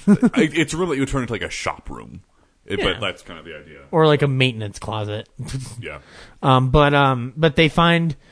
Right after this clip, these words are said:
Speaker 2: a video game and, uh, they plug it in and,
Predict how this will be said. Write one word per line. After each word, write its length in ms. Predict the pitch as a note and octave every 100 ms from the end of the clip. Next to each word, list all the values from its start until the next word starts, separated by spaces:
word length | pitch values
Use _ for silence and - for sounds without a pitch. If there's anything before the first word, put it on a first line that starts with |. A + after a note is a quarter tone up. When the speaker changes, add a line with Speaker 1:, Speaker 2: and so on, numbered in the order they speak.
| _ -
Speaker 2:
a 60 | D3+
video 300 | D3 C3+ B2+
game 540 | B2 B2 B2 B2 A#2 - -
and, 460 | C3+ B2 A#2+ A#2+ A#2
uh, 180 | A2+ A2
they 80 | A#2+
plug 260 | C#3 C3+
it 80 | C3
in 260 | A#2+ A#2+ A#2+
and, 260 | A2 G#2+